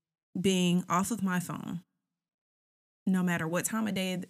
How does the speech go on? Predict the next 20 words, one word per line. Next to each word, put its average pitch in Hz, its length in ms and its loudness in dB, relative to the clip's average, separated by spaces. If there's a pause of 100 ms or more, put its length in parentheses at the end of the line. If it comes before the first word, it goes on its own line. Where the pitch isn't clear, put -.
that 180 240 -2
is, 175 440 0
like, 170 200 -2
just 202 220 2
being 190 160 6
off 165 160 0
my 160 100 -2
phone, 165 420 -2
period. 156 460 -6 (680)
Um, 175 180 2
my 175 100 4
whole 208 200 8
thing 202 240 6
is 180 200 4
I 170 120 0
love 185 240 6
to 196 100 6
be 175 120 6
present. 165 440 2 (100)
However, 202 640 2